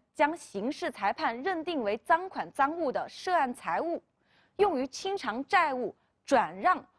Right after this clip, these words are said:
或者设置其他权利负担情形之一的，人民法院应予以追缴。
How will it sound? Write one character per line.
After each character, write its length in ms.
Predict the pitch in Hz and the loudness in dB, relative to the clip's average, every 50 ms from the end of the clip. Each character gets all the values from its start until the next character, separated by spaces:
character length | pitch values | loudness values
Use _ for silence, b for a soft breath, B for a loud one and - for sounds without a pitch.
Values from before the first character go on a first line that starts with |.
| _ _ | _ _
或 220 | - 427 381 285 | 2 2 2 2
者 120 | 220 190 | 2 -2
设 280 | 202 - - - 381 339 | -4 -4 -2 -2 -2 0
置 140 | - 302 262 | 0 -4 -8
其 200 | - - 233 269 | -6 -6 -8 -6
他 180 | - 339 403 | -2 -2 -2
权 240 | 403 - - 202 214 | -2 -2 -4 -4 -2
利 120 | 247 247 220 | -2 -2 -2
负 200 | - 262 247 196 | -2 -4 -2 0
担 260 | - 220 214 - - _ _ _ _ | 2 2 2 0 -2 _ _ _ _
情 220 | - - 208 196 220 | -14 -8 -6 -6 -6
形 200 | - 196 202 214 | -6 -6 -8 -6
之 140 | - 226 | -4 -2
一 200 | 247 262 285 302 | 0 0 0 2
的， 140 | 254 240 - - _ _ _ _ _ _ | 2 2 2 0 _ _ _ _ _ _
人 160 | - 208 214 247 | -2 0 0 0
民 200 | 320 370 403 427 | 0 -2 -4 -2
法 240 | - - 185 156 165 | 0 0 0 0 0
院 260 | 214 320 349 254 - b b b b b b | -2 0 0 0 -2 b b b b b b
应 280 | 370 403 415 415 370 - | 0 2 2 0 -2 -4
予 280 | - 190 190 240 294 330 | -6 -4 -2 -2 -2 -2
以 160 | 262 - - _ | -4 -6 -8 _
追 240 | - 269 247 269 285 | 2 4 4 4 4
缴。 400 | 262 - 202 - - 147 165 - | 0 -4 -4 -4 -4 -6 -8 -8